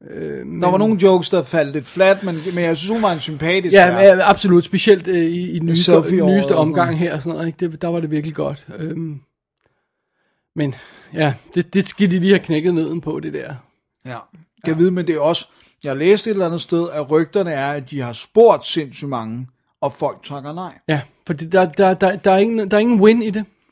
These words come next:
Speaker 1: Som vi snakkede om sidste gang, du kan, du kan, du kan gøre det godt, og så er det okay.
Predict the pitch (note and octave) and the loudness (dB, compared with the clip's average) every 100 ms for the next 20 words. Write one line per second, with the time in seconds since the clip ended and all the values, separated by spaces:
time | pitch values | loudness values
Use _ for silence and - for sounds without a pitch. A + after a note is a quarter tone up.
0 | _ _ _ _ _ _ _ _ _ - | _ _ _ _ _ _ _ _ _ -6
1 | F3+ F3+ G3+ G#3+ G#3 G#3+ G3 G3 F#3 F#3 | -4 2 4 4 2 -4 -2 0 0 0
2 | G3+ G3 F#3+ - F#3 G3 F3+ E3+ F3+ F3+ | -2 0 0 0 0 2 2 -2 -6 -4
3 | F#3+ A3 A#3+ F#3 F#3 G3 - C#3 - G3+ | 2 2 2 2 2 2 -8 -12 -6 -4
4 | F3+ F3 E3+ D#3 _ _ _ - F3+ F#3 | -2 -2 -2 -4 _ _ _ 2 4 4
5 | - E3+ D#3 | 4 0 0